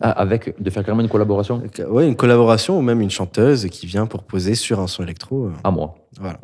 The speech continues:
Speaker 1: Euh, oui, alors ça, ça m'est, ça, alors ça va m'arriver dans quelques temps parce que j'ai trois collabs qui vont arriver avec justement, comme j'en parlais, des artistes, euh,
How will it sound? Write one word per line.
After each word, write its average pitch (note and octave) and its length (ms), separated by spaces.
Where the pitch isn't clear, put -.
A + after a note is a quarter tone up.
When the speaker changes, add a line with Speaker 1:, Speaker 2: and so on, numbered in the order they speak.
Speaker 1:
Euh, E2+ 40
oui, F#2 320
alors F#2+ 180
ça, - 100
ça - 140
m'est, F2 280
ça, - 120
alors C#2+ 220
ça - 100
va F2 100
m'arriver F2+ 240
dans F2 80
quelques E2+ 260
temps F#2 100
parce G#2 160
que F2 100
j'ai D#2+ 140
trois - 240
collabs F2+ 320
qui - 140
vont D#2 120
arriver D#2+ 320
avec D#2+ 260
justement, E2+ 320
comme D#2 160
j'en D#2 120
parlais, D2+ 220
des D2+ 140
artistes, - 440
euh, C#2+ 180